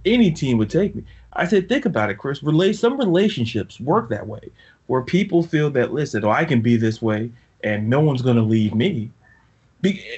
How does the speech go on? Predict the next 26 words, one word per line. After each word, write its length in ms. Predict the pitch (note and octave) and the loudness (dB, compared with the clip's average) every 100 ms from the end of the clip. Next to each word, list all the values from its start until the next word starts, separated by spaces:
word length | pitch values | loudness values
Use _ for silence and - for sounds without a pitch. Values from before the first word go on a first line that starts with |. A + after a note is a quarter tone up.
| - | -6
'cause 200 | - C#3+ | -2 -2
it's 180 | D3+ - | 0 2
ego. 420 | F#4+ A3+ - - _ _ _ _ _ _ _ _ _ _ _ _ _ _ | 2 0 -4 -12 _ _ _ _ _ _ _ _ _ _ _ _ _ _
The 140 | E3 E3 | 0 2
thing 300 | G#3+ D#4 A3+ | 2 0 0
with 220 | G3 - | -2 -2
Antonio 520 | D#3 A#3 G#3+ F3 C3 | -2 0 2 2 2
Brown, 400 | B2 C#3 A#3+ A3 | 0 -2 0 0
Chris, 280 | B2 A2+ A2+ | 0 -2 -2
is 140 | A2+ | -4
simply, 500 | D3+ C#3 C3 A#2+ A2+ - _ _ _ _ - | -2 -2 2 2 2 -4 _ _ _ _ -4
it's 140 | D#3 | -4
desperation. 1000 | C#3 E3+ A#3 E3 B2+ B2 - B3 A#3+ A#3 | 0 0 2 0 2 2 2 -2 -4 -4
And 180 | C#3 C#3+ | -2 0
that 200 | D3 A#3 | 2 2
situation, 600 | A#3 A3 A3 G#3+ G#3+ G3+ | -2 -2 -2 0 -2 -4
Chris, 300 | - G#3+ G#3+ | -2 0 0
reminds 320 | C3+ C3+ D#3+ | 0 2 2
me 80 | D#3 | 2
a 20 | |
lot 140 | D3 C#3 | 2 0
of 60 | A#2 | 0
Allen 280 | B2 A#2+ | 0 0
Iverson. 460 | G#2 G2+ F#2+ - - - _ _ _ - _ _ - - _ _ _ - - | 0 -4 -8 -16 -20 -20 _ _ _ -20 _ _ -20 -20 _ _ _ -8 -2
Allen 260 | D#3+ F#3+ | 0 0
Iverson, 680 | E3 F3+ E3+ D#3+ D3 C#3+ | 0 0 0 -2 -4 -4